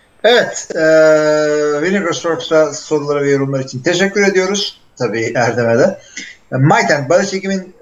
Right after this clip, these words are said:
sorusu var. Selamlar. Eğer diğer bölümlerde, diğer bölümde yapmadıysanız sezon önceki tahminleriniz ile sonuçları karşılaştırabilir misiniz?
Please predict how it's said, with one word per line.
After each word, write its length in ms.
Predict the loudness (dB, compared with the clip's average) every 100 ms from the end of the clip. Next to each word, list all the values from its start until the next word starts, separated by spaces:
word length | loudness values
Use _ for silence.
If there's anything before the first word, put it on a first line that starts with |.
| -18
sorusu 420 | -10 -8 -6 -2
var. 140 | -2 -2
Selamlar. 520 | 0 2 2 0 -2
Eğer 300 | 2 2 2
diğer 260 | 0 0 0
bölümlerde, 720 | -4 -4 0 0 0 -4 -6 -6
diğer 220 | 0 0 0
bölümde 240 | 0 0
yapmadıysanız 600 | 0 -2 -10 -10 -10 -8
sezon 260 | -2 -2 -2
önceki 300 | -4 -8 -4
tahminleriniz 600 | -2 -2 -2 -4 -4 0
ile 160 | 0
sonuçları 480 | 0 -2 -2 -2 -2
karşılaştırabilir 760 | 0 -2 -2 -4 -4 -6 -6 -10
misiniz? 480 | -12 -14 -14 -16